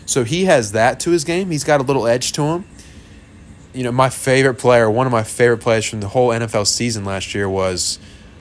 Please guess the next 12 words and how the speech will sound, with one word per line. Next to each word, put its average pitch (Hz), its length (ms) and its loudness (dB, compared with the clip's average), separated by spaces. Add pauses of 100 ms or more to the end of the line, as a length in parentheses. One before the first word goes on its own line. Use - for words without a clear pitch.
(360)
that, 107 360 4
uh, 98 260 2 (160)
Q - 240 -6
B 151 140 -2
sneak 135 360 -4
against 123 320 -4
Dallas 107 640 0
where 104 240 2
he 131 220 -6 (420)
kinda 170 260 2
got 156 280 2
stuffed, - 680 0